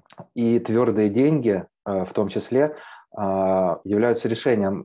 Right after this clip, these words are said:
и этой проблемы. То есть, когда у тебя есть твёрдые деньги, и ты знаешь, что, а, ты, э,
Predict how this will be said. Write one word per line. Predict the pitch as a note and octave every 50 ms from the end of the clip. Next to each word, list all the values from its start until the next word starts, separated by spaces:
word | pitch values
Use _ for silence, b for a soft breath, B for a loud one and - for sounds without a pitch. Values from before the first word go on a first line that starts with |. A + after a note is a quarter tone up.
| - -
и | F2 F#2 F#2 - G2 G2+ G#2 G#2+
этой | - - A2 F#2+ G#2+ F#2
проблемы. | F2+ F2 F2 E2 E2+ E2 E2+ - - _ _
То | - F#2+
есть, | F#2+ F#2 F#2 - - B B B B B B
когда | - G2 G#2+ A2+ A2+
у | A2+ G#2
тебя | G2+ A#2 G2 G#2
есть | G2+ G2 G2 F#2+ F#2 F#2+ - -
твёрдые | G#2+ A2 A2+ A2+ G2+ G#2 G2
деньги, | F2 F#2 F2+ F2 F2 F2 D#2+ G#2
и | G#2+
ты | G#2 - G#2 F#2
знаешь, | F#2+ G#2 G#2 G#2 F#2+ F#2 F#2
что, | - - - - F#2+ F2+ F2 E2+ B B B B B B B B
а, | - - F#2 F2+ F2+ F2 E2+
ты, | - - A2 A2 G#2 G2 -
э, | - F#2 F#2+ F#2 F2+ F2 F2